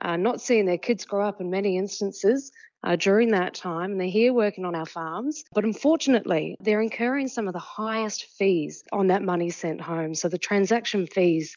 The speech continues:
from Australia to the Pacific Islands are incurring some of the highest fees in the world. The global average is about six percent. The U N is trying to get it down to three percent, but we're seeing in the,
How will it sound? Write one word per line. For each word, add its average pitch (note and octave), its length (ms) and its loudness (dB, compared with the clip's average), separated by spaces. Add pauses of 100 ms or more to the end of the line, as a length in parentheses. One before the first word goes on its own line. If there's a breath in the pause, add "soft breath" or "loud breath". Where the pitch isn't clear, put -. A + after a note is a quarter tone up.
from E3+ 360 0
Australia F#3+ 580 2
to F#3 220 -2
the E3+ 80 -4
Pacific - 360 -8
Islands G3+ 480 0
are F3 80 -4
incurring F#3 360 -4
some F#3+ 160 -10
of E3+ 60 -8
the F3 60 -4
highest G3+ 500 -2
fees D#3+ 260 -2
in D#3 100 -6
the D3+ 80 -4
world. D#3 400 0 (140)
The F#3 120 -2
global A3+ 400 4
average F#3+ 420 0
is E3+ 120 -10
about D#3+ 300 -8
six - 300 -6
percent. F3+ 580 -4 (340 soft breath)
The E3 100 -2
U G#3 260 4
N G3 220 4
is G#3 160 -2
trying F3 320 -4
to E3+ 60 -8
get F3+ 160 0
it F#3 100 -8
down E3+ 240 -4
to E3 80 -14
three F#3+ 300 -4
percent, F#3 340 -4
but G#3 80 -2
we're C4+ 180 4
seeing G#3+ 300 0
in F3+ 140 0
the, F3 100 -2